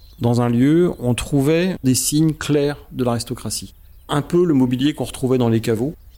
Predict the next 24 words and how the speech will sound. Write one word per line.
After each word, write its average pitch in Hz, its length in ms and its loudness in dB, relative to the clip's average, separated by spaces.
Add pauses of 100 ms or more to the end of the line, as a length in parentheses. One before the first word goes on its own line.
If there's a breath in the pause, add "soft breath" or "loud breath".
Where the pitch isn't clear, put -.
(120)
beaucoup 110 240 -4
d'amphores, 123 420 -2
je 123 80 -12
vous 104 120 -8
ai 101 40 -2
dit, 110 160 -4
dès 107 160 -2
le, 98 220 -2
dès 104 140 0
le 104 60 0
départ, 120 440 0
mais 113 120 2
également 110 320 2
des 113 80 2
récipients 110 480 -2
apportés 110 300 -2
d'Italie 107 340 -2
romaine 110 400 -4
pour 110 120 -12
le - 40 -12
service 107 220 -6
de 107 100 -4
la 107 120 0
table. 127 420 -2